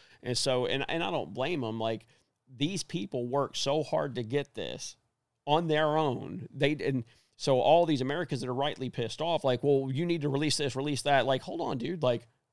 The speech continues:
I did all this work. I,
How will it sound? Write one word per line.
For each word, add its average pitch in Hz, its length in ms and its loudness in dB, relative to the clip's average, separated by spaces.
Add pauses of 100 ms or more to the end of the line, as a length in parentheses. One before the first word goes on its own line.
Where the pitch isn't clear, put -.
(480)
I 220 220 4
did 175 200 2
all 143 220 6
this 143 200 0
work. 123 380 -2 (720)
I, 170 220 4